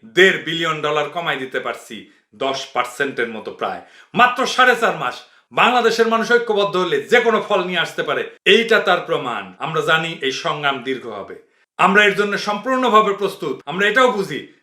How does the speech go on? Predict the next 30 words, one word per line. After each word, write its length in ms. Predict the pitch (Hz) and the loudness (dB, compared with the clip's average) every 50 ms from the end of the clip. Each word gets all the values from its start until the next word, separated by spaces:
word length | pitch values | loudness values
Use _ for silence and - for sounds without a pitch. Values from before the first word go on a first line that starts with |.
| _ _ | _ _
যে 100 | 123 147 | 0 2
আমাদের 300 | 160 185 196 196 208 208 | 2 2 2 0 0 0
এই 120 | 208 208 | 2 2
অঞ্চলে 420 | 208 208 196 190 214 208 202 202 | 0 -2 -2 -2 0 0 2 2
যে 80 | 190 190 | 2 0
দ্রুত 360 | 180 - - 208 233 233 233 | 0 -2 -4 -4 -2 2 2
ভূ 200 | 214 - 165 196 | 0 4 4 4
রাজনৈতিক 480 | 202 202 185 180 180 190 180 190 190 - | 4 4 4 0 -2 -6 -4 -4 -4 0
পরিবর্তন 500 | 214 214 196 180 170 165 - - 160 156 | 2 2 4 4 2 -2 -4 -6 -8 -8
হচ্ছে, 360 | 151 147 - - 135 117 - - - _ _ _ | -10 -10 -6 -6 -6 -6 -6 -12 -20 _ _ _
তাতে 220 | 165 202 202 247 | 0 2 2 2
করে 180 | 240 233 226 220 | 2 4 4 4
আমাদের 320 | 208 208 208 208 214 208 | 4 4 2 0 0 0
এই 80 | 208 196 | 0 -2
সংগ্রাম 440 | 190 - 202 202 190 190 190 180 - - - _ _ - | -2 -4 -4 -2 0 0 0 0 -2 -14 -20 _ _ -2
দীর্ঘ 240 | 175 233 233 220 226 | 0 0 4 6 8
হইলেও 500 | 220 214 214 208 202 180 160 - - - - _ _ _ | 8 8 8 6 4 0 0 -2 -4 -12 -18 _ _ _
অতি 260 | 240 277 269 330 294 | -2 0 0 0 -2
সুদীর্ঘ 440 | - - 254 247 240 254 254 220 208 | -2 -4 -6 -4 -4 -4 -2 0 2
হবে 300 | 208 185 - 202 190 190 | 2 2 0 0 -2 -2
না, 240 | 175 160 127 - - - _ _ _ | -2 -2 -6 -6 -10 -20 _ _ _
শুধু 280 | - - 220 226 226 | -10 -6 -2 0 2
বাংলাদেশেই 600 | 220 226 226 233 226 202 160 160 151 - 208 196 | 2 2 2 2 0 -2 -2 -4 -4 0 0 0
না। 200 | 175 147 110 104 - - _ _ _ _ | 0 -2 -6 -6 -10 -18 _ _ _ _
আমাদের 280 | - 151 - - 185 185 | -4 -4 0 2 4 4
আন্দোলন 440 | 180 185 190 190 190 190 190 190 | 4 4 4 2 0 0 0 -2
ইতিমধ্যে 400 | 190 185 185 190 180 170 156 175 | -2 -2 -4 -4 -6 -4 -4 -6
শ্রীলঙ্কায় 500 | 165 - 185 185 190 170 151 143 147 139 | -6 -4 -2 -2 -2 -2 0 0 0 0
ছড়ায় 280 | 135 143 147 143 131 123 | 0 -2 -2 -2 -2 -4
পড়ছে। 400 | - - - - - 107 - - | -4 -12 -14 -12 -16 -16 -16 -16